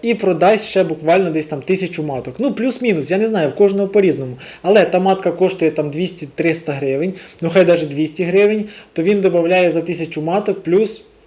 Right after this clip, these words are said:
двісті тисяч, тобто доволі таки непогано. І так само по бджолопакетах. Один бджолопакет на Закарпатті там зараз коштує дев'ятсот-вісімсот гривень. Бо їх є багато, бо їх є багато.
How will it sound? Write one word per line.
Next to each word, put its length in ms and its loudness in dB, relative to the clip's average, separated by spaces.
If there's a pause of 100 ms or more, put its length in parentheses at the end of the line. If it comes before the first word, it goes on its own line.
(140)
двісті 380 -2
тисяч, 360 -4
тобто 260 -2
доволі 300 4
таки 220 -4
непогано. 500 -4 (360)
І 80 -4
так 140 0
само 260 2
по 120 -6
бджолопакетах. 800 -2
Один 180 4
бджолопакет 560 -2
на 80 -2
Закарпатті 540 -2
там 120 -6
зараз 240 0
коштує 320 -4
дев'ятсот-вісімсот 920 0
гривень. 300 -2 (540)
Бо 120 -2
їх 320 -2
є 120 4
багато, 640 0
бо 120 -4
їх 260 -2
є 60 4
багато. 540 2